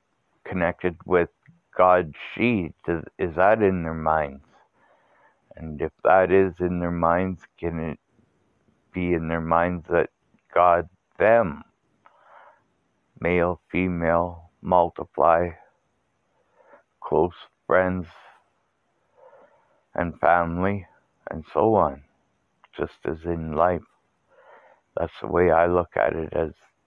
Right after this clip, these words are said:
the gods, or I don't depend on God, he, so much as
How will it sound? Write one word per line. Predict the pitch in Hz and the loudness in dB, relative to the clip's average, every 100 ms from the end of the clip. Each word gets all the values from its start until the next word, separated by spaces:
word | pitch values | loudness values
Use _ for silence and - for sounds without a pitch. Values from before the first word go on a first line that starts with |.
| _ _ - | _ _ -8
the | 80 | -6
gods, | - 85 80 85 85 - - | -2 2 4 2 -2 -16 -12
or | - 76 - _ _ _ _ _ _ - _ _ _ _ _ _ _ _ _ _ _ _ _ _ _ _ _ _ _ _ - | -10 -10 -16 _ _ _ _ _ _ -20 _ _ _ _ _ _ _ _ _ _ _ _ _ _ _ _ _ _ _ _ -14
I | - 87 | -8 -4
don't | 85 85 - | -2 -2 -6
depend | - - 85 85 | -12 -2 -2 -2
on | 80 80 | -4 -6
God, | 71 78 85 80 | -2 2 2 0
he, | 78 90 87 - | -8 -8 -8 -6
so | 76 | -6
much | 78 73 - - | -2 -2 -4 -8
as | 78 | -8